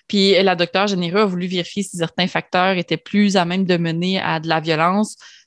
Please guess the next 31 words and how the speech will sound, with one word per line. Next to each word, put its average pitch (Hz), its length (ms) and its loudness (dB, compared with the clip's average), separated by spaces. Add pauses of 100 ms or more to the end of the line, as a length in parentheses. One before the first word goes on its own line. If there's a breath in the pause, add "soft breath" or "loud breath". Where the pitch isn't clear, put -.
particulièrement 185 680 0
le 185 100 2
cas 190 160 0
de 180 80 -2
l'absence 185 460 0
de 175 80 0
passeport 175 460 0
vaccinal 185 500 -4
en 196 100 0
deux 170 140 -2
mille 175 160 0
vingt 170 200 -2
et 185 120 -2
un. 202 120 0 (440 loud breath)
Je 190 100 2
rappelle 240 320 2
que 262 100 0
le 202 80 2
sondage 208 480 0
a 220 60 2
été 175 200 -4
mené, 196 720 2
euh, - 40 -4
auprès 180 240 -6
de 180 120 2
dix 170 180 -2
mille 202 240 2
personnes, 202 500 2
dont 185 200 0
quatre 175 260 -6
mille 180 220 -2